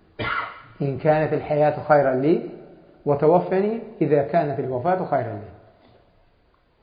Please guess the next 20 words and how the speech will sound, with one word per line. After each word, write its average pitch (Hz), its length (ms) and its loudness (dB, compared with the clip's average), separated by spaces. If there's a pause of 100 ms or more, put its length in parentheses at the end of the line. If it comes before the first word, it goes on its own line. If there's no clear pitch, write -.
(480)
"Allahım, 143 480 6 (420)
yaşamağım 170 580 4
xeyirlidirsə 151 540 -2
məni 135 160 -8
yaşat, 147 420 -2 (960)
ölümüm 147 440 8
xeyirlidirsə 131 840 -2 (680)
mənim 127 280 -8
canıma." 110 360 -10 (1300)
Bu 202 100 2
duanı 185 300 6
da 175 80 4
öyrətmişdi 123 440 0
Peyğəmbər 110 400 -10
sallallahu 110 180 -14
əleyhi - 40 -16
və - 20 -12
səlləm 107 200 -14
onlara. 107 240 -20 (3000)
Sahabələrin 170 580 8